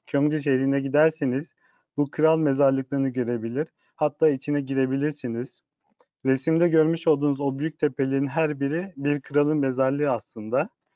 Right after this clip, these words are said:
Günümüzde bu tepe mezarlardan birinin içine, içini açıp müze haline getirmişler,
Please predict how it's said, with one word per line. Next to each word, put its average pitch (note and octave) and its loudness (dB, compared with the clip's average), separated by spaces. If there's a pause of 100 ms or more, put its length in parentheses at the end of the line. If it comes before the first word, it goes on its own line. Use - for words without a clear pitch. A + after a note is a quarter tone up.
(320)
Günümüzde D3+ 2
bu E3+ 0
tepe E3+ 0
mezarlardan C3+ 2
birinin D3 0
içine, C#3+ -4
içini C#3 -2 (220)
açıp F3+ -2 (340)
müze D3 0
haline D3 0
getirmişler, B2+ -4